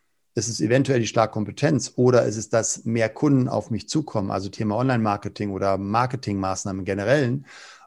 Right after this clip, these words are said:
Um, äh, wie, wie viele Mitarbeiter brauche ich denn dann, wenn das der neue Umsatz ist? Und dann plötzlich wird klar, okay, da sind Zwischenstationen, die ich erreichen darf,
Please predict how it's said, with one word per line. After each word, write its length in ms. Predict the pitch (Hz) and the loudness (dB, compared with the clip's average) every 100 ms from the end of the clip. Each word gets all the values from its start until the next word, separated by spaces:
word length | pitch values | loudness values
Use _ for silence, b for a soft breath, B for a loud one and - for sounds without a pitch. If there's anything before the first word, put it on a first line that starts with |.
| _ | _
Um, 460 | 117 110 107 123 - | 0 0 0 -4 -2
äh, 320 | 113 107 104 - _ _ _ - | 2 2 2 -2 _ _ _ -6
wie, 180 | 151 202 | -4 2
wie 140 | 147 | 4
viele 100 | 117 | 4
Mitarbeiter 400 | 175 202 127 117 | 4 6 6 4
brauche 280 | 101 107 110 | 2 2 2
ich 80 | - | 0
denn 160 | 110 | 0
dann, 240 | 104 98 95 | 2 2 0
wenn 140 | 107 | 2
das 400 | 123 120 - - | 4 4 2 0
der 180 | 113 110 | 2 4
neue 280 | 110 110 110 | 4 4 4
Umsatz 480 | 180 175 120 - | 4 4 2 0
ist? 240 | - 107 - | -4 -6 -4
Und 120 | 110 | -2
dann 380 | 117 117 226 240 _ _ - | -2 -2 -6 -16 _ _ 2
plötzlich 480 | 156 - 156 135 B B B B B _ | 4 6 4 2 B B B B B _
wird 320 | 175 127 156 | 0 4 4
klar, 400 | - 156 139 160 | 6 8 8 6
okay, 240 | 143 - 151 | 2 2 4
da 120 | 127 | 4
sind 220 | 139 143 | 4 2
Zwischenstationen, 800 | - 165 156 - 135 - 147 131 | 2 2 2 2 0 2 2 4
die 80 | 131 | 2
ich 100 | 127 | 2
erreichen 460 | 117 113 113 113 113 | 2 4 2 2 0
darf, 540 | 107 117 147 - - | 4 4 2 -2 -20